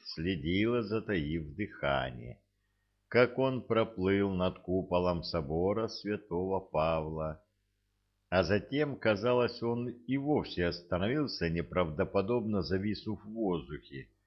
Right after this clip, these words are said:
и начал приближаться, становясь все больше и больше. Затем, возвращаясь, он вдруг свернул с первоначального пути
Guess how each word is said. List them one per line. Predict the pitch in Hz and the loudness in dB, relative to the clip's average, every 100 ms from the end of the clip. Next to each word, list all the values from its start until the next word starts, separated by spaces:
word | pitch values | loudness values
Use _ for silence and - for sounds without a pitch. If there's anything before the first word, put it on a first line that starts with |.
| _ _ _ _ _ - | _ _ _ _ _ -4
и | 87 | 0
начал | 98 98 104 104 135 139 | 4 6 6 4 2 0
приближаться, | - 123 131 156 131 95 87 107 - - 135 87 - | 0 0 0 0 0 2 4 2 -2 -6 -4 -4 -8
становясь | - 80 78 76 85 80 | -6 -2 0 2 0 0
все | - | -4
больше | 73 78 92 98 92 - - - 73 | -2 0 2 2 -2 -8 -14 -8 -6
и | |
больше. | 73 78 104 95 92 - - 65 - _ _ _ _ _ _ _ _ _ _ _ | -4 -2 -2 -4 -8 -12 -12 -12 -14 _ _ _ _ _ _ _ _ _ _ _
Затем, | 131 117 95 95 104 104 95 | -6 0 0 2 4 4 4
возвращаясь, | 87 98 76 90 87 - 110 117 90 | 4 4 4 2 2 0 2 2 2
он | 95 95 82 | 2 0 0
вдруг | 76 104 98 | 0 0 0
свернул | - 92 95 95 98 135 | 0 2 2 2 0 -2
с | - | -4
первоначального | - 127 127 123 120 127 127 127 123 120 | -2 2 2 0 -2 0 0 0 0 -2
пути | - 117 123 131 | -4 -6 -4 -4